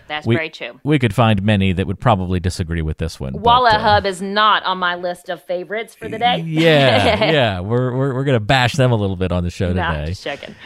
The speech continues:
Speaker 2: Um, yeah, and, and very subjective too. Like, family
Speaker 1: Sure.
Speaker 2: fun.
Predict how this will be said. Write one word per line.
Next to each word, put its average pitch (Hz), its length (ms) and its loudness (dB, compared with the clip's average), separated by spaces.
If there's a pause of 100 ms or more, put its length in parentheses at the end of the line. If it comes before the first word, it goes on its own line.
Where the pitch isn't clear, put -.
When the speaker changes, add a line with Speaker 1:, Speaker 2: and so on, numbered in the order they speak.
(180)
Speaker 2:
Um, 85 640 0
yeah, 95 260 0
and, 156 180 0
and 190 100 -2
very 320 200 2
subjective 113 580 0
too. 110 280 0
Like, 92 180 -2
family 143 400 0
Speaker 1:
Sure. - 120 -14
Speaker 2:
fun. 92 480 0